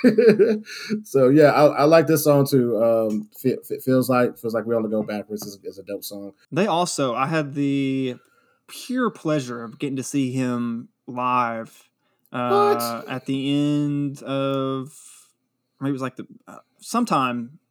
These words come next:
Speaker 2: in, like, the end of twenty twenty-one or twenty twenty-two, beginning of twenty twenty-two, I feel like. I don't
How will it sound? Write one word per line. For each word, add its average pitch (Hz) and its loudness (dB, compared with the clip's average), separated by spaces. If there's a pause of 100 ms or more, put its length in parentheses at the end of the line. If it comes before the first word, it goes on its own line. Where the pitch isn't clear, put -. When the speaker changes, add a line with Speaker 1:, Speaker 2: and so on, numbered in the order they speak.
(560)
Speaker 2:
in, 127 -4
like, 123 -10
the 113 -10
end 131 -4
of 131 -6
twenty 135 -4
twenty-one 127 -6
or 123 -6
twenty 131 -10
twenty-two, 127 -12
beginning 127 -10
of 120 -16
twenty 131 -10
twenty-two, 127 -12
I - -12
feel 127 -12
like. - -14
I 143 -12
don't 139 -10